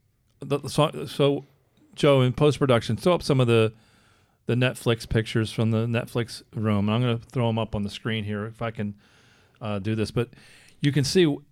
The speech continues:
you're virtually sitting in this room when you watch Netflix for this thing. But if you could have the easy, the lazy boy chair you have in your room, if you could have that,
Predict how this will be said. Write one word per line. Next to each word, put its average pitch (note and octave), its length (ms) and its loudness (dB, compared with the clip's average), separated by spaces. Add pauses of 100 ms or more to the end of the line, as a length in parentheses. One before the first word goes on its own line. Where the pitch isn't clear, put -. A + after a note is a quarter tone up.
(480)
you're D#3+ 220 2
virtually D3+ 580 2
sitting C#3 400 2
in A2+ 140 2
this G#2+ 200 0
room A#2+ 280 4
when G#2+ 100 2
you G#2+ 100 4
watch G#2 320 2
Netflix A2 480 -4
for A#2 100 -10
this A2 140 -10
thing. - 220 -10 (500)
But B2+ 120 4
if B2+ 180 0
you E3+ 160 4
could B2 440 4
have A#2+ 680 0 (720)
the A#2+ 180 0 (100)
easy, D3 320 2 (180)
the A#2+ 120 0
lazy C3 340 2
boy A#2+ 200 4
chair B2 240 2
you A2 180 0
have A2+ 240 0
in A2+ 100 0
your G#2+ 160 -2
room, A2 400 -6 (1000)
if A2+ 180 -4
you C#3+ 140 0
could B2 400 4
have B2 420 -2
that, A2+ 400 0